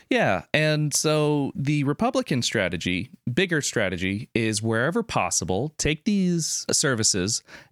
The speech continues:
and then have them run by private industry. 'Cause they argue, "Oh, private businesses can run things better than the government. Private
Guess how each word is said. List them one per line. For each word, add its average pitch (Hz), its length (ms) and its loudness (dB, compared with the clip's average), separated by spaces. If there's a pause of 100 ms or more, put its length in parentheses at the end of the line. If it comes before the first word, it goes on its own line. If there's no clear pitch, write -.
and 127 240 4
then 127 460 2 (220)
have 165 360 0
them 147 280 2
run 120 200 2
by 107 120 2
private 98 360 0
industry. 90 380 0
'Cause 120 160 0
they 185 140 2
argue, 175 400 2
"Oh, 208 240 2
private 170 420 0
businesses 139 480 2
can 120 160 0
run 110 240 0
things 110 220 0
better 107 200 0
than 104 200 0
the 98 80 0
government. 95 580 0
Private 120 380 -2